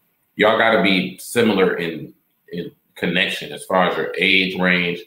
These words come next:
You can't have one person that's almost sixty and one person that's twenty. That's two different sex drives. And so she was out here cheating, and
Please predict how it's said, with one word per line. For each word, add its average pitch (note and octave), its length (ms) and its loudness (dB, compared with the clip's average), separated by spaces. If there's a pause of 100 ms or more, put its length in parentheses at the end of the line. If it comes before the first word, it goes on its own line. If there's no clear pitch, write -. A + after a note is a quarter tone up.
(380)
You G#2 160 -6
can't A2 180 2
have F#2+ 220 2
one G2 160 0
person F#2+ 260 0
that's F2+ 180 -2
almost F2+ 380 -2
sixty F2+ 340 -6
and E2 120 -4
one F2+ 160 -4
person F2 240 -4
that's E2 220 -6
twenty. E2+ 400 -4 (200)
That's - 360 -2
two A2 180 2
different F#2+ 320 0
sex - 400 -2
drives. F2 500 2
And D#2+ 240 -8 (280)
so - 200 0
she D3+ 200 4
was A2 180 6
out G2+ 220 4
here G2 180 4
cheating, G#2 460 0 (320)
and A#2 500 0